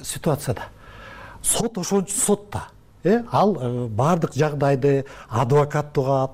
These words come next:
обвиненияны угат, анан сот чечим чыгарат да.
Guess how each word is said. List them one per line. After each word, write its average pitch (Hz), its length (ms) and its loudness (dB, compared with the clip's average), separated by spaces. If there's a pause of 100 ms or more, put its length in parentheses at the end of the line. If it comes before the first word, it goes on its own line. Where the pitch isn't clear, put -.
обвиненияны 147 680 2
угат, 147 380 2
анан 180 180 4
сот 240 220 2
чечим 220 300 2
чыгарат 180 380 -2
да. - 120 -12